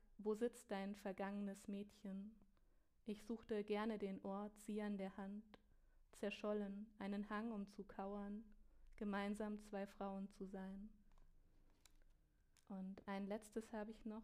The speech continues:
das auch ein bisschen Wiesbaden-Bezug hat. Vielleicht erkennt der ein oder andere den Ort, den ich im Sinn hatte.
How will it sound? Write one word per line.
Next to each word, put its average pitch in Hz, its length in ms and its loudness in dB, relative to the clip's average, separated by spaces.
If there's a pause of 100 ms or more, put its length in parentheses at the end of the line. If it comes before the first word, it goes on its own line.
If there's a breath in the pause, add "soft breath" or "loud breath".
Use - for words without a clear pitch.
(100)
das 202 180 -6 (440)
auch 208 140 0
ein 208 120 4
bisschen 220 380 0
Wiesbaden-Bezug 202 960 -2
hat. 214 200 -2
Vielleicht 202 440 0
erkennt 214 420 0
der 202 100 2
ein 196 160 0
oder 196 180 2
andere 196 320 2
den 190 160 2
Ort, 196 260 0
den 196 100 0
ich 202 120 -4
im 196 100 0
Sinn 202 220 2
hatte. 220 260 0